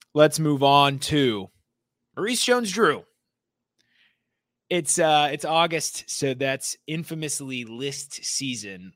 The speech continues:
where N F L personalities are putting out their, their rankings, their lists, what have you. And, and Maurice Jones-Drew has ranked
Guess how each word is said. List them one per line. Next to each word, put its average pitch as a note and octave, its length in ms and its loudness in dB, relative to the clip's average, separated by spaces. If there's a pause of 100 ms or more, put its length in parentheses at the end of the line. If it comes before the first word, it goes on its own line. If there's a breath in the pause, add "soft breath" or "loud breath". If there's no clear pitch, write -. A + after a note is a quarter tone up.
where G#2 640 -4 (880)
N C3 100 -2
F C3 160 -6
L B2 260 -2
personalities A2+ 1160 -4 (460)
are G#2 640 -2 (920)
putting D#3 240 -2
out C#3 280 0
their, A2 400 -2
their G#2+ 180 -6
rankings, C#3 640 -4
their A2 180 -8
lists, - 680 -6 (440)
what C3 240 0
have A2+ 340 -2
you. G#2 300 -6
And, G2+ 160 -6
and G#2+ 160 -6
Maurice C#3 340 -4
Jones-Drew B2 540 -6
has G#2+ 260 -8
ranked A2 420 -4